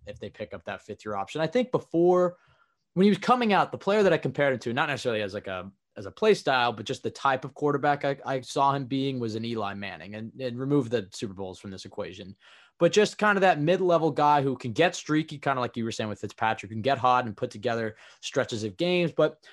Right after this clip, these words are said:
at the end of the day, he can be fairly inconsistent. He's gonna turn the ball over. He's never gonna be truly elite. Um, I, I'm just, I'm fascinated to see the type of career that he's gonna have post Adam Gase and post Jets. I do think you're gonna see him return more to that twenty eighteen, twenty nineteen Darnold.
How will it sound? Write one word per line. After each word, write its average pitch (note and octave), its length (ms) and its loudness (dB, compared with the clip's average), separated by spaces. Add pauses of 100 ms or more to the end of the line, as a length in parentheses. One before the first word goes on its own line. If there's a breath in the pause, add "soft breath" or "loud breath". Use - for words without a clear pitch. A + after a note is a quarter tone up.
(160 loud breath)
at D3 100 -2
the G3 80 6
end F#3+ 60 6
of E3 80 6
the D#3+ 40 6
day, D3+ 200 6
he C3 100 -2
can B2 140 -10
be A#2+ 80 -2
fairly A2+ 320 0
inconsistent. C#3 560 -2
He's G#2 100 -4
gonna G2+ 160 -8
turn G#2+ 220 -8
the F#2+ 60 -8
ball A#2+ 300 0
over. A2 360 -2 (220 loud breath)
He's C#3+ 140 0
never C3+ 200 2
gonna B2+ 100 0
be A2 140 -4
truly C3 560 0
elite. G#2+ 500 -8 (460 soft breath)
Um, G#2+ 400 -4 (460)
I, A2+ 140 -2
I'm E3 160 2
just, F#3 180 0
I'm D#3+ 180 2
fascinated D#3+ 720 0
to A#2 80 -6
see A2+ 500 -6 (180)
the A2+ 80 -10
type G#2+ 300 -2
of G2+ 100 -18
career A2 220 -2
that G2+ 100 -6
he's F#2+ 120 -10
gonna G#2 100 -10
have G2 300 -6
post G#2 400 -6
Adam G2 240 -6
Gase F#2+ 260 -10
and G2 100 -14
post - 280 -10
Jets. G2+ 200 -8
I D#3+ 120 4
do E3+ 180 4
think C#3+ 220 0
you're A#2+ 100 -2
gonna A#2 140 -2
see A#2+ 160 -4
him A2 100 -4
return G#2+ 340 -4
more G#2+ 260 -2
to F#2+ 40 -8
that G2+ 180 -4
twenty G#2+ 360 -8
eighteen, G#2 260 -10
twenty G2+ 220 -10
nineteen D3 400 -4
Darnold. D3+ 320 2